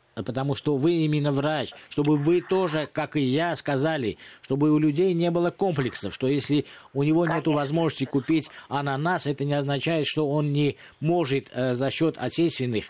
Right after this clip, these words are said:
Speaker 1: разнообразных овощей, фруктов, ягод.
Speaker 2: Квашеная капуста,
Speaker 1: Вот
Speaker 2: квашеная
Speaker 1: именно.
Speaker 2: капуста, самый большой концентрат витаминов и микроэлементов. Это может позволить любой.
Speaker 1: Э, таким образом,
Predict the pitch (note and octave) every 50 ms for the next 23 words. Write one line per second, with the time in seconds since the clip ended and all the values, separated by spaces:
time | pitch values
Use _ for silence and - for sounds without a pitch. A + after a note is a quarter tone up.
0 | - - - - A2 A#2 C#3 C#3 A2+ C#3+ D3+ D3 D3 C#3 C#3+ D#3 D#3 C#3 B2 C3
1 | A2 - B2 B2+ C3+ C3 - - C3+ B2+ - - C3 D3 B2+ - - B2 - -
2 | - - - - - D#3 C#3+ D3 - C#4+ C#4+ C#4 C#4 C4 C4 C4 - G3+ B3 B3
3 | - - - C#4 E4 F#4 G#4+ G#4+ - G#3 - - A3 - - - - - - -
4 | C#4 C4+ C4 B3 A3+ A3 A#3 A3 G3 F#3+ G3+ G#3 G#3 - G#3+ G#3+ A3+ A3 - -
5 | G#3+ - - - - - D3 C3 - - - - - - - - - E4 B3 D#4+
6 | E4+ E4 D#4 C#4+ C4+ A3+ A#3+ G#3+ G3+ G3 - - - A#4 A#4+ D4 F4 F#4 F4+ D#4+
7 | C#4 C4+ - - - C4 A3 - - - B3 G#3+ A#3+ D#4+ D#4+ C#4+ B3 A#3 - A3+
8 | G#3 G#3 G#3+ A3+ C#4 D#4 D4+ C#4 C4 - - - - - - _ - B3+ C4+ C4+
9 | B3+ A#3+ A#3 - - A#3 A3+ A3 G#3 G#3 G#3 F4+ E4+ G#3+ - - - - - -
10 | - - _ _ _ - A#4 C5+ F5 - - E4+ E4 D#4 C#4+ C#4 B3 - - -
11 | F#3+ F#3+ F3 - D#3+ F#3+ A3 A#3+ A3+ A3+ - F3 E3 D#3 D3+ D#3+ F#3+ - A#2+ -
12 | - - - - _ _ - - A#2+ A2+ - B2+ C3 - G3+ A3+ G3+ F3 D3+ B2
13 | A2+ G#2+ F2+ F2 E2+ D2+ C2+